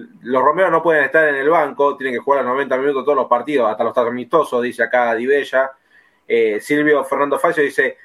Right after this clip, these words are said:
"San Lorenzo hace lo mismo que en el ochenta y uno cuando nos fuimos a la B. Desgraciadamente hay desidia en el equipo, juicios millonarios, dirigencia que no sabe revertir la situación, realmente es muy preocupante". Sí, sin lugar a dudas, eh.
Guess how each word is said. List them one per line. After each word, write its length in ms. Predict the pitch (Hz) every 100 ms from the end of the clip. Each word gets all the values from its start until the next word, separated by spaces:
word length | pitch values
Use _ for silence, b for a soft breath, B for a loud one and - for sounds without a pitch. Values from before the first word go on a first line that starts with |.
| b b
"San 240 | 151 156
Lorenzo 340 | 180 247 -
hace 160 | 208 175
lo 100 | 165
mismo 240 | 214 214
que 60 | 160
en 60 | 156
el 60 |
ochenta 300 | 151 151 160
y 40 | 196
uno 120 | 185
cuando 200 | 151 147
nos 140 | 139
fuimos 220 | 175 156 147
a 20 |
la 120 | 135
B. 160 | 131 131
Desgraciadamente 1000 | 175 160 151 190 180 175 214 202 190 -
hay 180 | 180 208
desidia 460 | 170 156 208 208 160
en 80 | 143
el 100 | 143
equipo, 580 | - 214 202 190 175 _ _ _ _ -
juicios 380 | 185 190 165 151
millonarios, 720 | 214 202 165 196 196 196 151
dirigencia 440 | 139 143 180 165
que 100 | 147
no 80 | 156
sabe 240 | 151 175 156
revertir 440 | 160 156 151 170
la 80 | 151
situación, 420 | 143 139 - 165
realmente 460 | 147 151 165 170 151
es 80 | 139
muy 180 | 185 185
preocupante". 560 | 135 139 135 113 104
Sí, 160 | 139 123
sin 120 | 135
lugar 200 | 123 120
a 60 | 123
dudas, 320 | 120 98 101
eh. 120 | 104